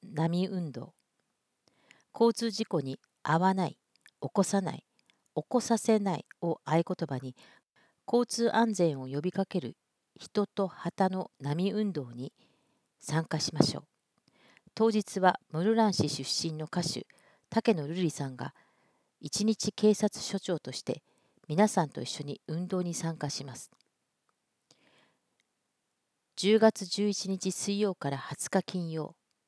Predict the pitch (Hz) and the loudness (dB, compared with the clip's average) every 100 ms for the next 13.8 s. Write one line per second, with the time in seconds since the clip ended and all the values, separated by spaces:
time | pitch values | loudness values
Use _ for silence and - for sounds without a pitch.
0 | _ _ _ _ 220 - 220 165 123 - | _ _ _ _ 0 0 0 0 -4 -6
1 | 156 - 233 226 - 220 214 220 - 143 | -6 2 2 2 0 -2 0 -4 -4 -10
2 | 139 - 196 - 202 - 185 185 180 175 | -8 -2 -2 -2 -4 -2 -2 0 -2 -2
3 | - 170 143 117 92 _ _ _ _ _ | -6 -10 -10 -10 -12 _ _ _ _ _
4 | _ _ _ _ _ _ _ _ _ _ | _ _ _ _ _ _ _ _ _ _
5 | _ _ _ _ _ _ - 226 226 233 | _ _ _ _ _ _ 6 6 8 4
6 | 226 220 214 160 123 _ _ 160 190 - | 6 4 2 2 -6 _ _ 6 6 4
7 | 196 - - 185 - - - _ _ _ | -2 -2 0 0 0 -6 -10 _ _ _
8 | - - - 165 160 _ - 175 214 220 | -8 -2 4 2 2 _ -6 0 2 2
9 | 208 - 135 123 180 165 175 165 139 - | 0 0 -2 0 -2 0 -2 -2 -6 -14
10 | _ _ _ _ _ _ - 151 214 214 | _ _ _ _ _ _ -4 6 6 6
11 | 170 135 139 185 _ - 175 185 185 185 | 0 -4 -8 -10 _ -4 -4 -2 -4 -6
12 | 156 - - _ _ _ _ _ _ 214 | -10 -14 -16 _ _ _ _ _ _ -6
13 | - 190 143 - 147 139 - - | 6 6 6 -6 -6 -4 -6 -6